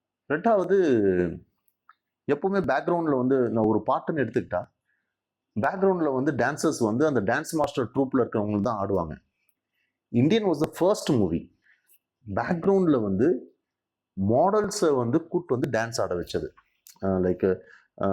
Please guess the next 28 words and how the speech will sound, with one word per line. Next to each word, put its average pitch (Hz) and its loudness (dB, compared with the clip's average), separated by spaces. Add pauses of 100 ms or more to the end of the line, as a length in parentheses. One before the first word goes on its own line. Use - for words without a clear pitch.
(720)
ஊர்மிளாவோட 120 2
அந்த 90 0
ஃபர்ஸ்ட் - -4
சாங் 98 -4
இருக்கட்டும், 90 -2 (240)
அந்த 92 -2
அக்கடா, 98 -4
அ, 95 -2
நட-, 95 -2
அந்த 98 0
மாதிரி 98 -2
அந்த, 95 -4
அந்த 92 -6
பாட்டுல 117 -8
பாத்தீங்கன்னா 113 -4 (120)
ஃபுல்லா 123 2
வந்து 113 2 (120)
உங்களுக்கு 92 0
வந்து, 101 2 (380)
அ, 95 0 (1120)
ரியல் 139 2
மாடல்ஸ், 95 -2
ரியல் 110 2
மாடல்ஸ் 98 -4
அவங்களுக்கு 143 -2
உண்டான 127 -4
காஸ்டியூம் 110 -2
ஆகட்டும், 95 -4